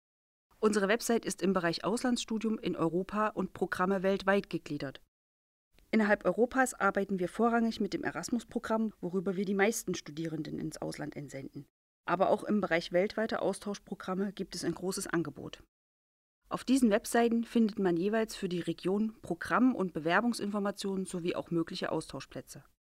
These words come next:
Außerdem bietet das internationale Büro regelmäßig im Semester Infoveranstaltungen,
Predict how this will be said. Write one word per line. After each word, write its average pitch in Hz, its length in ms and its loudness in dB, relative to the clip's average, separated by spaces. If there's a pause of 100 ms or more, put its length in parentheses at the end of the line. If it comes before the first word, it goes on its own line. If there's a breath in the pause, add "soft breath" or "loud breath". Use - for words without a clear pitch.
(1080)
Außerdem 247 380 4
bietet 214 300 -2
das 180 100 -6
internationale 190 680 0
Büro 175 260 -2
regelmäßig 202 640 0
im 180 100 -2
Semester 175 540 -2
Infoveranstaltungen, 196 1120 0